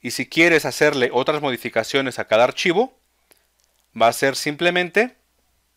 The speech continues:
reemplazando estas dos líneas. Aquí en esta sección tú vas a decidir qué cambios vas a hacerle a tus archivos. Yo me despido esperando que este video te haya sido de utilidad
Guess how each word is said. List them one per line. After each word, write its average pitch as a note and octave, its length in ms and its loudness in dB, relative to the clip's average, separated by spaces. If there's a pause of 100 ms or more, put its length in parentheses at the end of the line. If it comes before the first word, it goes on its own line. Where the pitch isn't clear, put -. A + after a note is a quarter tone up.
(440)
reemplazando D3 880 0
estas B2 300 -2
dos B2 180 -6
líneas. G2+ 560 -10 (880)
Aquí A#2+ 240 -2
en A#2+ 60 0
esta C#3 160 0
sección F3 420 -2
tú C#3 120 0
vas B2+ 160 2
a C#3+ 60 4
decidir F3+ 540 0 (480)
qué C3 160 -2
cambios D3+ 380 2
vas C3 160 0
a C#3+ 40 -6
hacerle F3 500 2
a B2 100 2
tus C3 200 -6
archivos. - 720 -6 (960)
Yo A2 160 -4
me A#2 60 -2
despido D#3 440 2
esperando A2+ 440 -2
que B2 100 -6
este D3+ 200 -2
video D3+ 380 2
te B2 180 0
haya A2 200 2
sido A2+ 200 -4
de A#2 60 -2
utilidad D3+ 540 0